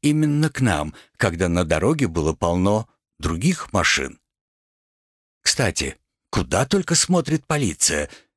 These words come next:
«Зачем нам полиция? Вы мой герой», объявила наша специалистка по черной и краснофигурной росписи древнегреческих ваз, на каждом повороте прижимаясь ко мне упругой полной грудью.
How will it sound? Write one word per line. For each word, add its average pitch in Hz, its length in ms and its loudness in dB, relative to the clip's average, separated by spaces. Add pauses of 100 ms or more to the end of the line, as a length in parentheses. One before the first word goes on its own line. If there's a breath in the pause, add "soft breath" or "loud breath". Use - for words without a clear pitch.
(720)
«Зачем 131 840 2
нам 120 180 2
полиция? 98 720 0 (300 loud breath)
Вы 202 420 4
мой 160 280 2
герой», 95 600 0 (220 loud breath)
объявила 85 560 0
наша 98 320 0
специалистка 104 1000 0
по 104 140 0
черной 110 480 0
и - 20 2
краснофигурной 101 920 0
росписи 135 560 2 (200 loud breath)
древнегреческих 107 1120 0
ваз, 65 340 0 (380 loud breath)
на 92 180 2
каждом 80 400 0
повороте 98 500 0
прижимаясь 95 600 0
ко 101 120 0
мне 101 160 2
упругой 120 600 2
полной 110 580 0
грудью. 80 800 -2